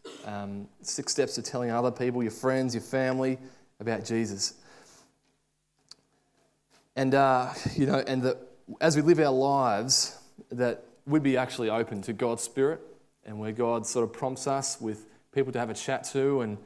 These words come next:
to encourage with their search, that we'd be able to act and we'd be able to talk to them about this amazing God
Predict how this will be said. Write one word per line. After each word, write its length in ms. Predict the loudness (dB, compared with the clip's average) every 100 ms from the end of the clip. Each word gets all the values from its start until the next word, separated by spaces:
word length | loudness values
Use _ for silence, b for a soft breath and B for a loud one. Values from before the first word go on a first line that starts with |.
| B B B
to 140 | -4 -4
encourage 540 | -2 -2 2 4 2
with 140 | 0 0
their 80 |
search, 400 | 2 2 2 2
that 120 | -2 -2
we'd 140 | 0
be 140 | 2
able 100 | 2
to 80 | 2
act 380 | 0 0 -4 -14 -10
and 120 | -6
we'd 140 | -4
be 100 | 0
able 140 | 2 0
to 100 | 0
talk 200 | -2 -2
to 80 | -4
them 120 | -6
about 380 | -2 0 0 -6 B B
this 180 | -2
amazing 500 | -2 -2 -2 0 0
God 400 | 2 2 2 0